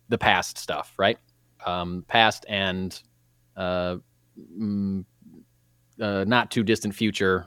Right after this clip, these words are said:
leading into their D C U. So, uh, getting into their plans for their story and their slate, he said they're putting a big emphasis on,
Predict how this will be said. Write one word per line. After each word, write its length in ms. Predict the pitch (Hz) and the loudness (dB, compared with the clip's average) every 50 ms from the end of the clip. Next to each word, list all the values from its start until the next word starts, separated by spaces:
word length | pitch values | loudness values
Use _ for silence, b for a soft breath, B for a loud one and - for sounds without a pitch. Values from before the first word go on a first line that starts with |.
| _ _ - | _ _ -10
leading 320 | 110 107 104 98 95 92 | -6 -2 -2 0 0 0
into 220 | 92 90 85 - 90 | 0 -2 -2 -4 -4
their 200 | 87 87 80 80 | -4 -4 -4 -6
D 160 | 82 87 82 | -8 -10 -10
C 160 | - - 87 | -8 -8 -8
U. 240 | 85 90 87 90 87 | -6 -6 -6 -8 -8
So, 380 | - - 92 90 87 87 - - B B B B B _ _ _ _ _ _ _ _ - | -6 -4 -4 -2 -2 -4 -6 -10 B B B B B _ _ _ _ _ _ _ _ -4
uh, 220 | 104 98 95 95 | -2 0 0 0
getting 300 | 98 98 160 175 180 170 | 4 6 8 8 10 10
into 180 | 151 139 - 131 | 8 8 6 6
their 200 | 120 127 127 123 | 8 8 8 8
plans 320 | - 123 113 113 113 110 | 6 4 4 4 4 2
for 120 | - 110 107 | 0 0 2
their 500 | 92 113 113 117 117 117 117 117 117 - | 6 6 8 8 10 8 8 6 4 0
story 560 | - - - - 98 95 95 95 92 92 98 - | -10 -10 -2 0 2 2 4 2 2 0 -2 -4
and 160 | 92 92 90 | -6 -8 -4
their 260 | 87 107 107 110 110 - | 2 4 4 6 4 4
slate, 400 | - - - 95 85 78 80 - _ _ _ _ _ _ _ - - | 0 -4 -2 -2 -2 -2 -4 -8 _ _ _ _ _ _ _ -20 -18
he 60 | - | -10
said 160 | - - 98 | -4 -2 2
they're 140 | 92 117 127 - | 6 6 4 6
putting 240 | - - 190 214 | 6 6 6 8
a 60 | 185 127 | 8 8
big 280 | - 135 143 151 - - | 8 8 8 8 6 4
emphasis 500 | 135 131 - - 131 - 131 123 120 - - | 0 2 2 2 -2 0 0 0 0 0 -2
on, 440 | 113 107 110 110 110 110 110 107 | 0 2 4 4 4 2 0 -2